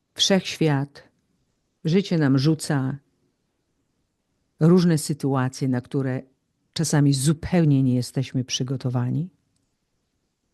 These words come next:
to jest jedna rzecz. Na czym polega wolna wola? Bo to od nas zależy, jaka będzie nasza reakcja na to, co się dzieje. I tu masz wolną wolę.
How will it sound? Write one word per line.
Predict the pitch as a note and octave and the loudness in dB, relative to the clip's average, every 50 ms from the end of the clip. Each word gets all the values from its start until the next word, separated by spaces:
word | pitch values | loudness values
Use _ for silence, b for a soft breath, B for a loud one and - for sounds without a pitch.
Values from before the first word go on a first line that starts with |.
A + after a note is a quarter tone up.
| _ _ _ _ _ _ _ _ _ _ _ _ _ _ _ _ _ _ _ _ _ _ _ _ _ _ _ _ _ _ _ _ _ _ _ _ _ _ | _ _ _ _ _ _ _ _ _ _ _ _ _ _ _ _ _ _ _ _ _ _ _ _ _ _ _ _ _ _ _ _ _ _ _ _ _ _
to | - - | 0 2
jest | C3+ D3+ F3+ F#3 - | 2 4 2 2 0
jedna | G3+ A3 - D3+ C#3 B2 | 0 0 0 0 -2 -2
rzecz. | A#2 - - - - - - - _ _ _ _ _ _ _ _ _ _ _ _ _ _ _ - | -2 -6 -10 -12 -16 -20 -20 -20 _ _ _ _ _ _ _ _ _ _ _ _ _ _ _ 0
Na | D3+ D#3 D#3 | 2 2 2
czym | - G3+ F3 D#3 | 4 2 2 4
polega | - E3+ D#3+ D#3+ D#3 D3 D3+ D3 | 4 4 4 4 4 4 2 2
wolna | D3 D3+ D3 D3 C#3+ C#3+ C#3 | 4 2 4 4 2 2 0
wola? | C#3 C3+ C3+ C#3 D3+ E3+ G3+ A#3+ C4 B3 - _ _ _ _ _ _ _ _ _ _ _ _ _ _ _ _ _ _ _ _ _ _ - | 0 -2 -4 -4 -4 -6 -6 -6 -8 -10 -12 _ _ _ _ _ _ _ _ _ _ _ _ _ _ _ _ _ _ _ _ _ _ -2
Bo | D#3+ D#3+ | 0 0
to | D#3 - - - | 2 0 0 2
od | E3 F#3+ F3 D#3+ F3+ | 0 0 0 0 0
nas | F3 D#3+ D3+ | 2 2 2
zależy, | C#3+ C3+ D3 C#3 C#3+ C#3 C#3 C#3 C3 C3 - - E2 - D#3 D3 - _ _ _ _ _ - | 2 2 2 2 4 4 2 2 0 -2 -6 -8 -8 -8 -10 -12 -16 _ _ _ _ _ 0
jaka | D3+ C#3 C3 - D#3 C#3 | 0 0 0 0 -2 0
będzie | C3+ C3+ C3 C3+ - C#3+ | 2 2 0 0 0 0
nasza | C#3 C3+ B2+ B2+ - - C3+ C3+ | 0 0 0 -2 -2 -4 -4 -4
reakcja | C3+ B2 A#2+ C3 C#3+ - - - - - - - - _ _ _ _ _ _ _ _ - | -4 -4 -4 -6 -6 -8 -12 -14 -12 -12 -12 -14 -16 _ _ _ _ _ _ _ _ 0
na | C#3+ B2+ B2 | 2 2 2
to, | - C#3 | 0 -2
co | - - A#2+ | -4 -4 -4
się | - C#3+ | -4 -2
dzieje. | C#3+ F3+ F3+ D#3+ C#3 - - - _ _ _ _ _ _ _ _ _ _ _ _ _ _ _ _ _ _ _ _ _ _ _ _ _ _ _ _ _ _ _ _ _ | -2 -2 -4 -4 -6 -10 -16 -20 _ _ _ _ _ _ _ _ _ _ _ _ _ _ _ _ _ _ _ _ _ _ _ _ _ _ _ _ _ _ _ _ _
I | - C#3 | -4 0
tu | - E3 E3+ | 2 4 4
masz | F#3+ G#3+ A3+ G#3+ | 4 4 2 2
wolną | F#3 G#3+ A3+ A3+ A3+ A#3 A3+ | 2 2 4 4 4 2 2
wolę. | A3+ B3+ A#3+ F3 A#2 | 0 -2 -2 -4 -6